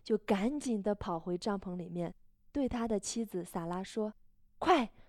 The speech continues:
做一些饼。”然后他们又为客人准备了一顿丰盛的食物。他们就在树下吃了。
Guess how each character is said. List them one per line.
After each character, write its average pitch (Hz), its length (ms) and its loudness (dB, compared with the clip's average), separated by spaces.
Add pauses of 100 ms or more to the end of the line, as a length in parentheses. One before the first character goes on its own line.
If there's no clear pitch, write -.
(120)
做 339 120 4
一 320 100 8
些 311 180 6
饼。” 202 400 4 (1120)
然 180 160 -2
后 190 320 0 (440)
他 - 160 -4
们 208 200 2
又 214 160 6
为 202 340 2 (360)
客 262 240 2
人 170 320 -2 (300)
准 170 220 -2
备 208 140 2
了 180 140 0
一 170 100 0
顿 180 320 -4
丰 254 360 -4
盛 247 280 -4
的 156 100 -8
食 - 300 -10
物。 170 280 -6 (1600)
他 269 220 -2
们 202 260 -2
就 240 140 -6
在 226 160 -2
树 233 260 -6
下 220 220 -4
吃 - 320 -8
了。 196 240 -2